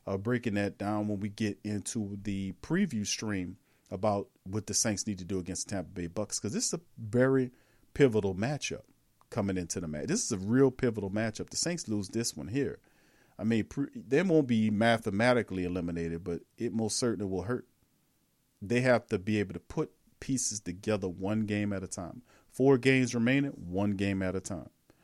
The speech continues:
One game at a time, 'cause every last one of these four remaining contests are very dangerous matchups against teams.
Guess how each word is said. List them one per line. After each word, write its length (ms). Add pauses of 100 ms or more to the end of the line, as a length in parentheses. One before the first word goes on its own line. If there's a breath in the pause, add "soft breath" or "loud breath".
(180 soft breath)
One 340
game 280
at 100
a 80
time, 260
'cause 300
every 240
last 400
one 220
of 100
these 220
four 260
remaining 380
contests 580 (640 soft breath)
are 320
very 680 (140)
dangerous 520
matchups 520
against 380
teams. 420